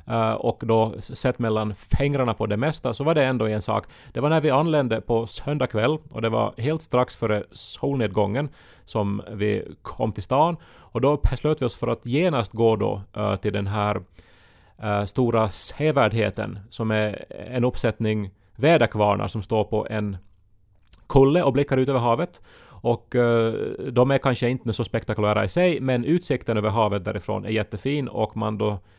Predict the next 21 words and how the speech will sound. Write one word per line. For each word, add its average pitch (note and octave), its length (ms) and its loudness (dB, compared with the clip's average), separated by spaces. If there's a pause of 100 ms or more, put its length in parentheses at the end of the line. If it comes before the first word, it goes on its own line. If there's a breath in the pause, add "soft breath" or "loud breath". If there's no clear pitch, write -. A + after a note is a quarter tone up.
(180)
eh, G#2 180 0
enligt A2+ 440 -2
allt B2 320 -2
vad A2+ 120 0
vi G#2+ 80 2
har G#2 180 2
hört G#2+ 360 2
och A2+ 80 0
lärt A#2+ 240 2
oss G#2+ 80 -6
så - 80 -6
ska - 160 -6
man G2+ 160 -2
då G2+ 240 -2
få G#2+ 180 0
en G#2 80 -2
jättefin G#2 520 -4 (140)
solnedgångs-, A2 1000 0 (380)
eh, G#2 320 0
vy G2+ 460 -2 (140)
härifrån. G2 580 -2